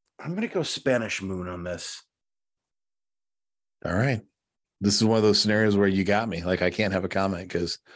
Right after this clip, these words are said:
Speaker 2: I don't
Speaker 1: No,
Speaker 2: know the
Speaker 1: you
Speaker 2: song you're
Speaker 1: can't.
Speaker 2: talking
Speaker 1: I,
Speaker 2: about.
Speaker 1: no,
Speaker 2: Yeah.
Speaker 1: no, it, it's,
Speaker 2: So
Speaker 1: it's a good one. It's a, it's a best rendition of Spanish Moon. Like,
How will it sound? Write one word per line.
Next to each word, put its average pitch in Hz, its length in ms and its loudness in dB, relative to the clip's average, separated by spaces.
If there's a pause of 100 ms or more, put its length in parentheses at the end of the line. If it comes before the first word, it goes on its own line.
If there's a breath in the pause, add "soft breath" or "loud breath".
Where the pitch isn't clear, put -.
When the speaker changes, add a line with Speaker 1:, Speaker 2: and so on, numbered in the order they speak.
(360 loud breath)
Speaker 2:
I 101 60 0
don't 90 100 0
Speaker 1:
No, 175 60 4
Speaker 2:
know - 60 4
the 90 40 4
Speaker 1:
you 87 60 6
Speaker 2:
song 98 200 0
you're 92 100 2
Speaker 1:
can't. 82 200 -2
Speaker 2:
talking 85 100 -4
Speaker 1:
I, 123 120 2
Speaker 2:
about. 139 100 0
Speaker 1:
no, 131 220 2
Speaker 2:
Yeah. 117 60 0
Speaker 1:
no, 113 160 -4
it, 101 260 -6 (120)
it's, 120 200 2
Speaker 2:
So 87 60 -4
Speaker 1:
it's - 140 0
a 156 40 2
good 147 140 2
one. 135 100 2
It's 127 120 -2
a, 160 100 2
it's 151 220 -4
a 131 420 2 (2250)
best - 560 -4 (300)
rendition 156 400 4
of 147 60 0
Spanish 151 400 -2
Moon. 151 240 2 (360 loud breath)
Like, - 300 0